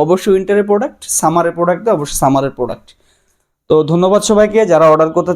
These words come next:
চাচ্ছেন, তারা আমাদের অফিস ভিজিট করতে চাচ্ছেন, অবশ্যই ওয়েলকাম। উত্তরা দশ নম্বর সেক্টর, রানাভুলা ছয় নম্বর রোড, হাউস নাম্বার সতেরো। তো ধন্যবাদ জানাচ্ছি।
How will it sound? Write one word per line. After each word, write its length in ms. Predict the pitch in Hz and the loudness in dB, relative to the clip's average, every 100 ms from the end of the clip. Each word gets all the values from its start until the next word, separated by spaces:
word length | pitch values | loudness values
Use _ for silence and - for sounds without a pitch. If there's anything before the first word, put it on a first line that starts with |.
| 180 | 0
চাচ্ছেন, 280 | 175 - 226 | -2 -2 -2
তারা 140 | 165 | 0
আমাদের 180 | 147 156 | 0 0
অফিস 200 | 151 190 | -2 -4
ভিজিট 260 | 175 190 190 208 | -4 -4 -2 -2
করতে 180 | 196 | -2
চাচ্ছেন, 340 | 190 202 202 240 | -2 -2 -2 -2
অবশ্যই 480 | 165 156 - 185 196 | 0 0 0 0 2
ওয়েলকাম। 360 | 165 156 170 226 - _ _ _ _ - | 2 0 0 -2 -4 _ _ _ _ -4
উত্তরা 300 | 170 190 196 | -2 0 0
দশ 160 | 175 160 | 0 -2
নম্বর 200 | 180 170 - | -2 -2 0
সেক্টর, 280 | 175 - 220 180 | -2 0 0 2
রানাভুলা 380 | 151 160 156 156 | 0 0 0 -2
ছয় 180 | 147 143 | 0 0
নম্বর 180 | 139 135 | 0 0
রোড, 140 | 185 254 - | 0 -2 -2
হাউস 180 | 143 147 | -2 -2
নাম্বার 220 | 151 156 165 | -2 -2 -2
সতেরো। 320 | 170 147 165 370 - _ _ _ _ _ - | -2 0 0 -2 -6 _ _ _ _ _ -2
তো 60 | 160 160 160 | 2 2 0
ধন্যবাদ 240 | 180 202 | 0 0
জানাচ্ছি। 340 | 196 214 208 | 0 0 0